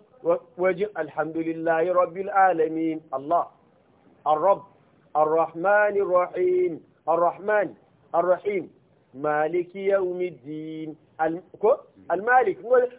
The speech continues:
suna so ko ji na bayani bo, wa, ya kiji sunan na jo, kiji manu jo, kiji we kupo,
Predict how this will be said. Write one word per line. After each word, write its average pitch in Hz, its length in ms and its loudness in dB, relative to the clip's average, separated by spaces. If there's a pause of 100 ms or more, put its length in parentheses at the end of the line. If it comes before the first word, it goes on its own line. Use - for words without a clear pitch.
(120)
suna 226 260 2
so 190 120 -4
ko 226 180 4
ji 190 180 -4
na 190 180 -6
bayani 190 320 -4
bo, 208 220 -2 (140)
wa, 180 260 0
ya 196 100 0
kiji 190 600 -6
sunan 185 340 -6
na 180 80 -4
jo, 165 220 -6 (260)
kiji 175 440 -10
manu 170 480 -2
jo, 170 220 -4 (240)
kiji 226 340 -8
we 185 260 0
kupo, 180 460 -6